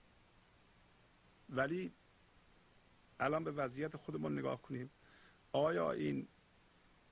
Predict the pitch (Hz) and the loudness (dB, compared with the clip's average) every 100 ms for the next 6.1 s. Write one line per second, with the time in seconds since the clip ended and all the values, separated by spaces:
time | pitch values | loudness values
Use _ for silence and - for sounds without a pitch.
0 | - 127 127 135 156 175 151 - 135 127 | -20 -2 2 2 2 0 -2 0 0 0
1 | 117 147 - 131 - 127 131 135 123 127 | 0 -2 0 -2 0 0 0 0 0 -4
2 | - 160 123 - - - - - - - | -4 -4 -4 -6 -18 -20 -20 -20 -20 -20
3 | - - - - - - - - - 127 | -20 -20 -20 -20 -20 -20 -20 -20 -8 2
4 | 139 143 139 - 160 147 156 143 135 131 | 2 2 -2 0 2 2 -2 2 2 4
5 | 127 139 143 131 131 123 - 131 143 - | 2 0 -2 -2 -2 -4 -4 -4 -4 -8
6 | - | -20